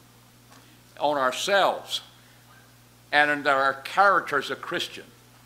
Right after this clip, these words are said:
And as I said earlier, and I'll make this last point from this series, is that when you look at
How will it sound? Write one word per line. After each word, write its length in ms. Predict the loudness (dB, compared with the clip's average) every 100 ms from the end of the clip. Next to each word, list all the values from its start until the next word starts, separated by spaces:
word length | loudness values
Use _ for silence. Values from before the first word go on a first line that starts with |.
| _ -20 -20 -20 -20 _ -20 -18
And 120 | -4
as 160 | -4 -2
I 40 |
said 260 | -2 -2 0
earlier, 360 | 2 2 4
and 100 | 4
I'll 80 | 2
make 240 | 2 -2 -2
this 320 | -6 -8 2
last 340 | 4 4 2
point 320 | -8 -6 -6 -8 -14 -4
from 280 | -2 -2 -6 -20 -20 -20 _ -6
this 220 | -4 -2
series, 500 | -2 -2 -4 -12 -20 -20 -20 _ _ _ _ -20 -20 _ _ _ -20 -10
is 180 | -4 2
that 240 | 4 4 2
when 280 | 2 0 -2 -8
you 180 | -8 -2
look 300 | 0 0 0
at 420 | 2 2 0 -14